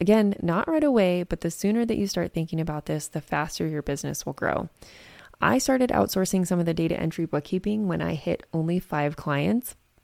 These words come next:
And I talked about this before in that episode with Alyssa, because I wanted to keep growing, but I didn't want to work more than ten to fifteen <laughs> hours a week, which sounds really bougie, <laughs> but I was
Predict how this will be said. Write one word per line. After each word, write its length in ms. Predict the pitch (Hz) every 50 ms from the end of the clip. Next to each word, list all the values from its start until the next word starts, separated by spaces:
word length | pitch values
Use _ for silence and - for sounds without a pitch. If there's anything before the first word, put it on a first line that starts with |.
| _ _ _ _ - - -
And 120 | 156 151
I 80 | 156 175
talked 240 | - 220 226 -
about 220 | 226 208 190 180 -
this 200 | 180 170 160 -
before 400 | - 151 - - 165 160 151 147
in 140 | 143 160 151
that 200 | 143 135 135 -
episode 380 | 160 - 147 - - 151 147
with 160 | 143 147 -
Alyssa, 520 | - 147 156 156 143 - - - - - - - - - - - - -
because 240 | 185 185 202 208
I 100 | 208 202
wanted 280 | 196 196 202 208 233 226
to 60 | 233
keep 240 | 202 - 208 185 -
growing, 440 | - 180 190 196 185 175 170 165 156
but 100 | 160 156
I 80 | 160
didn't 280 | 156 - 165 175 180 -
want 120 | 175 170
to 80 | 165 156
work 320 | 151 151 147 147 147 -
more 160 | - 147 143 139
than 160 | - 143 143
ten 200 | - - 139 135
to 60 | 139
fifteen 420 | - - 143 - - 165 156 147 -
<laughs> 40 | -
hours 280 | 147 151 - 156 143
a 60 | 147
week, 280 | 139 - - - - -
which 220 | 160 160 156 -
sounds 260 | - 156 151 147 147 -
really 320 | 156 160 165 185 202 214
bougie, 560 | 202 - 180 170 180 - 170 156 160 165 208 - - - - - - - - - -
<laughs> 460 | - - - - - - - - -
but 320 | 190 190 185 180 - - -
I 240 | - 165 151 151 151
was 360 | 151 - 156 151 147 147 -